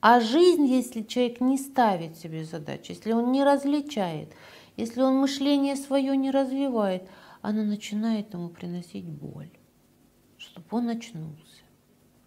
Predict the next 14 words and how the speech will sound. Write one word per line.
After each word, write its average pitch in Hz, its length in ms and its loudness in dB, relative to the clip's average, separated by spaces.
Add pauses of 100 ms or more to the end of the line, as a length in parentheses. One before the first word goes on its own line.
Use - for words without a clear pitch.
(140)
Когда 202 260 6
человека 247 320 0
колешь, - 760 -2
колешь, - 480 -4 (360)
да, 220 160 -10 (800)
у 220 40 0
него 269 160 4
начинается 254 600 0
реакция. 180 680 -8 (220)
Вот 220 180 4
жизнь 269 580 6
колет 269 440 4 (260)
другим 220 540 2
человеком. 240 720 -4